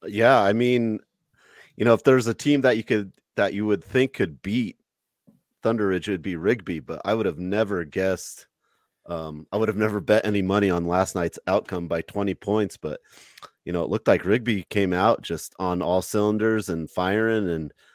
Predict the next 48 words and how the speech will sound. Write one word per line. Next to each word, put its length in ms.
um, 440
I 80
think 200
Rigby 360
likes 260
to 80
play 240
at 80
home. 380
I 80
mean, 240
they, 140
they 100
played 460
really 340
tight 280
games 360
against 300
Thunder 240
Ridge 240
at 160
home, 400
and, 480
uh, 640
yeah, 160
they 140
put 160
down 220
their 120
muscle, 600
and, 260
uh, 280
yeah, 320
I 200
mean, 420
it's, 240
it's 200
really, 380
really 180
surprising. 640
You 140
have 140
Thunder 260
Ridge, 240
you 80
thinking 420
maybe 240
he's 240